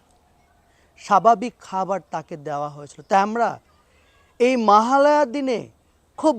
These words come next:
ভোরে স্নান করে পবিত্র নদীতে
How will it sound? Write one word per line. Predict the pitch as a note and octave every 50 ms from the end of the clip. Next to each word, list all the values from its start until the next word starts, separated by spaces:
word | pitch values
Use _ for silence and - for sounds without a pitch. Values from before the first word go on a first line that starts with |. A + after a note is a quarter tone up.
| F3+
ভোরে | F3 A#3 B3+ C4 C#4+ C#4 B3
স্নান | - - - - - A3 C4 A#3+ A#3 A#3+ C4 C#4
করে | C4 - C#4+ C#4+ C#4
পবিত্র | C#4 - B3+ A#3 B3+ C#4+ - _ _ _ - D#4+ D#4 C#4+ C4+
নদীতে | C4+ A3+ C#4+ A3+ - D4+ C4 A3+ D#3 A#2+